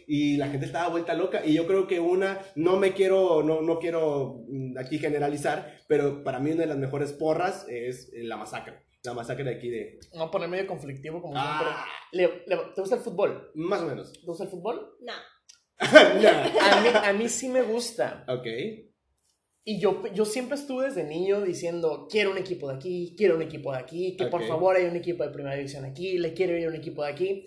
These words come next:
Speaker 1: Sí.
Speaker 2: Llegaron los Cholos, lo intenté. Te lo juro que a patadas, a
Speaker 1: Ajá.
Speaker 2: mal-, llorando, lo
Speaker 1: Ajá.
Speaker 2: intenté. No le voy a los Cholos.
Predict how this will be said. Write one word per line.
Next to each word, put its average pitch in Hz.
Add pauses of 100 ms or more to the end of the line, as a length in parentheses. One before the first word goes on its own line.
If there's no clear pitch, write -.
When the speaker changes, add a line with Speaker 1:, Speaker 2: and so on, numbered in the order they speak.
(120)
Speaker 1:
Sí. 110
Speaker 2:
Llegaron 156
los 170
Cholos, 247
lo 170
intenté. 139
Te 165
lo 151
juro 180
que 185
a -
patadas, 202
a 139
Speaker 1:
Ajá. 123
Speaker 2:
mal-, 160
llorando, 196
lo 180
Speaker 1:
Ajá. 190
Speaker 2:
intenté. 190
No 143
le 156
voy 165
a -
los 160
Cholos. 202